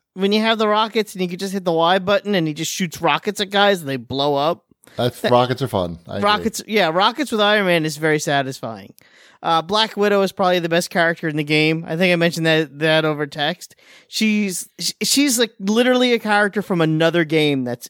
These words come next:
Speaker 1: in this game, 'cause she has really good melee moves and she has three different guns. So you could play it like a third person shooter when you're playing as Black,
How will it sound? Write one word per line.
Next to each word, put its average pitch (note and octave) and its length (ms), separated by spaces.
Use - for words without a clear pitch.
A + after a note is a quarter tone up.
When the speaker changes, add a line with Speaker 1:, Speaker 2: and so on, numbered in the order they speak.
Speaker 1:
in D3+ 200
this B2+ 220
game, - 260
'cause G3+ 140
she F3+ 200
has D3+ 200
really G3 280
good F#3+ 180
melee F#3 340
moves F3+ 480
and G3 160
she G3 120
has F3+ 120
three E3+ 320
different F#3+ 340
guns. D3 640
So - 140
you F#3+ 120
could F3+ 180
play F#3+ 240
it G3 100
like F3+ 140
a E3+ 40
third F3 300
person E3+ 340
shooter D#3 360
when C#3 140
you're C#3+ 100
playing D3+ 640
as C#3+ 160
Black, D3 360